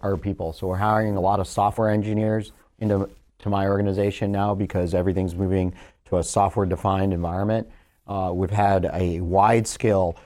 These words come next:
uh, re-engineering of our network on the southern border,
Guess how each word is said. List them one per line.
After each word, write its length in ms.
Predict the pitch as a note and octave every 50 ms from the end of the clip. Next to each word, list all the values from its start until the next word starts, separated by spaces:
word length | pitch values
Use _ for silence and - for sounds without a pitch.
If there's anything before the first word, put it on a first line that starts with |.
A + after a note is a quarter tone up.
| - _ _ _ -
uh, 180 | G2 F#2 F#2 F#2+
re-engineering 840 | F#2+ F#2+ A2 B2 B2 A#2 G2+ G2 G2+ F#2 G#2 G#2+ G#2+ G#2+ G#2 G2
of 100 | F#2+ F2
our 100 | F#2+ F#2
network 400 | F#2+ G2 G#2 - G2+ G2 F#2+ -
on 120 | G#2 G2 F#2
the 60 | F2
southern 360 | - - G2+ F#2+ F#2 F2+ F2
border, 340 | F2 F#2 G2 G2+ G#2+ G#2+ -